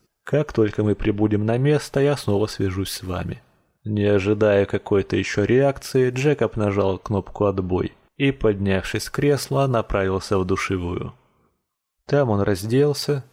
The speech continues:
и, продолжая размышлять над сложившейся ситуацией, встал под прохладные струи воды. Задумчиво намылился казенным шампунем,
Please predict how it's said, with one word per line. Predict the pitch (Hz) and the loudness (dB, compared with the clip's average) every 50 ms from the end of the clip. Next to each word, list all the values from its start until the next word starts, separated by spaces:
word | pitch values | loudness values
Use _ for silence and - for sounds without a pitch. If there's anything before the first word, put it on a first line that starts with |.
| _ _ - | _ _ -4
и, | 165 160 | -4 -4
продолжая | - - - - 127 120 120 123 120 113 110 110 101 101 101 | -2 0 -2 0 2 2 2 2 2 2 2 2 2 2 0
размышлять | 101 104 95 104 104 - - - 110 101 - - | 0 0 0 0 -4 -4 -2 0 0 0 0 -2
над | 98 98 - | -8 -8 -4
сложившейся | - 113 107 98 101 101 95 - - 107 - - - | 0 0 0 2 2 0 0 0 -2 -2 -2 -2 -6
ситуацией, | - - 104 - - 117 135 156 160 - - - 95 90 90 95 107 - _ _ _ _ _ - - | -4 -4 -6 -2 -2 -2 0 0 -2 -4 -6 -6 -6 -4 -6 -6 -8 -12 _ _ _ _ _ -20 -20
встал | - - - 156 151 147 147 139 | -12 -4 -2 0 2 2 2 2
под | - 117 - | 0 -4 -2
прохладные | - - 104 95 - - 107 104 98 98 92 95 95 98 92 | 0 -2 -2 -2 -2 -2 0 0 0 0 0 0 0 0 -2
струи | - - - 107 101 95 92 92 | -2 -4 -4 -2 0 0 0 0
воды. | 90 87 92 92 92 87 87 - - 67 - _ _ _ _ _ _ _ _ _ _ _ _ _ _ _ _ _ _ _ - | -2 -2 -4 -4 -4 -4 -6 -6 -8 -12 -16 _ _ _ _ _ _ _ _ _ _ _ _ _ _ _ _ _ _ _ -10
Задумчиво | - 95 95 107 104 101 104 131 156 151 - - 117 104 104 | -6 0 2 2 2 4 2 2 2 0 0 0 0 2 2
намылился | 101 98 95 92 95 104 117 127 131 131 131 - 123 | 2 2 0 0 2 2 4 4 4 2 0 -4 -6
казенным | - - 110 101 95 98 98 95 95 95 90 | -2 0 0 2 2 2 0 2 0 -2 -2
шампунем, | - - 104 101 95 - - 104 92 92 92 95 - - 87 | -2 -4 -4 -4 -4 -6 -6 -4 -4 -4 -6 -8 -10 -12 -14